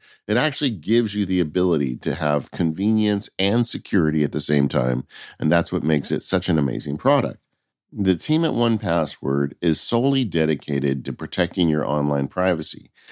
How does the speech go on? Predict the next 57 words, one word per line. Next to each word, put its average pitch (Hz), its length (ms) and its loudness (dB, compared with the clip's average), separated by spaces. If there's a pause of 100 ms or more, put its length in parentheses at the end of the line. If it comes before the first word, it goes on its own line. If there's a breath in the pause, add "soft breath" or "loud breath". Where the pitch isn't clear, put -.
(260 loud breath)
They've 101 160 2
added 101 300 0
so 147 220 0
many 156 240 2
features 98 540 -2
to 82 100 2
this 73 160 0
application 71 680 -2
to 73 60 -2
help 69 240 -2
do 120 200 2
that. 64 260 -4 (420)
One 87 220 -2
of 104 120 0
them 117 160 2
is 101 100 -2
Watchtower. 95 880 -2 (560)
We 101 100 -2
all 139 160 2
do 170 140 -4
business 95 560 0
with 90 120 0
various 80 460 0
online 73 460 0
sites. 90 480 -2
How 127 320 -2
are 151 100 2
we 117 220 4
supposed 85 420 -2
to 87 80 -2
know 78 240 2
when 85 380 0
they 101 280 2
encounter 76 520 -4
data 90 280 4
breaches? 65 520 -4
I - 20 -2
mean, 95 240 0 (260 loud breath)
we're 110 80 2
not 120 120 2
gonna 120 120 0
be 98 120 2
studying 98 460 0
the 95 60 0
news 95 360 2
every 73 240 -4
day 67 180 -2
to 62 80 -8
find 82 320 0
out 80 240 2
if 78 120 -4
the 73 120 -2
website 78 480 2
we 76 140 0
went 76 180 2
on 71 280 0
to, 69 200 -2